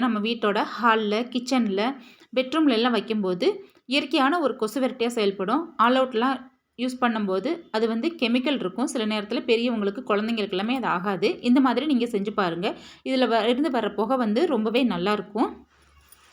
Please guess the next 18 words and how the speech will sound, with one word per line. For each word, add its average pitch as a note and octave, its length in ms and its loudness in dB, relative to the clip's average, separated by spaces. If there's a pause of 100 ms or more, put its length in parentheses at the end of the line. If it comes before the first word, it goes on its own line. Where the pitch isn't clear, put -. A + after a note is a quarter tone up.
(220)
ரொம்பவே B3+ 340 2 (340)
சிம்பிளான C#4+ 560 2
டிப்ஸ். B3 220 -4 (360)
நம்ம A#3+ 200 4
வீட்ல C4 300 0
எல்லார் A#3+ 240 2
வீட்லயுமே B3 420 2
பிரிஞ்சி B3 340 4
இலை G3 180 2
இருக்கும். B3+ 280 -4 (640)
அதிகமா A#3+ 360 4 (120)
செலவு A3+ 380 4
இல்லாம G3+ 360 0 (360)
ரொம்பவே A#3 300 4 (140)
சிம்பிளான B3 600 2
ஒரு B3 140 0
டிப்ஸ் G#3 240 -4
இது. A3+ 120 0